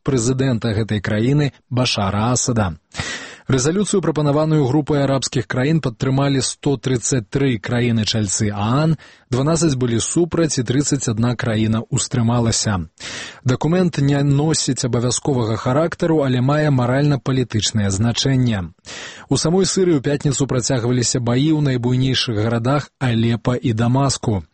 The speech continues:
Паступаюць паведамленні аб шматлікіх ахвярах сярод цывільнага насельніцтва ў горадзе Хама.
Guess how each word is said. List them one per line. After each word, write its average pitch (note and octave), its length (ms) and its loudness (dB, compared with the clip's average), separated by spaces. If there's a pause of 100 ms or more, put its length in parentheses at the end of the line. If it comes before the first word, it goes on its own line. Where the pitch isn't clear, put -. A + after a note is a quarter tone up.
(340)
Паступаюць B2 560 0
паведамленні B2+ 640 0
аб A#2 80 -2
шматлікіх A#2+ 640 0
ахвярах C3+ 400 0
сярод B2 400 -2 (160)
цывільнага B2 560 2
насельніцтва C#3 720 0
ў B2+ 240 0
горадзе G2 480 0
Хама. A2+ 480 0